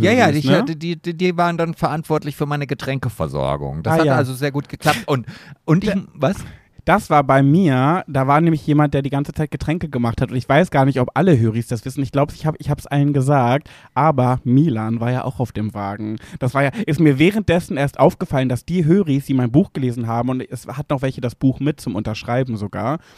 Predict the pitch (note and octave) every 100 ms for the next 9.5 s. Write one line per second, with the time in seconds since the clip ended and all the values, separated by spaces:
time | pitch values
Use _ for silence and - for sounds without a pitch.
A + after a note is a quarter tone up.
0 | - _ C#3+ D3+ C3 C#3 C#3 C#3 C3 B2+
1 | - - G3 F#3+ E3 D#3+ D#3+ - E3 C#3+
2 | B2 D#3+ E3+ - - D3+ D3+ F#3+ - -
3 | F3 E3+ D#3+ G3 F#3+ D#3 D#3+ - - G3
4 | G#3 E3+ D3+ D#3 F3 - - - C#3+ -
5 | _ - - E3+ A#2+ G#2+ C3+ E3 B2+ C#3+
6 | - A#2+ A2 A2+ A#2 A2+ A#2 A2+ _ -
7 | G2 F#2 F#2 F#2+ - A#2+ B2 D3+ C#3 C#3
8 | A#2+ A#2 A#2 A#2 A2 B2 A2+ A#2 - A2
9 | G#2+ A#2 D#2 A2+ B2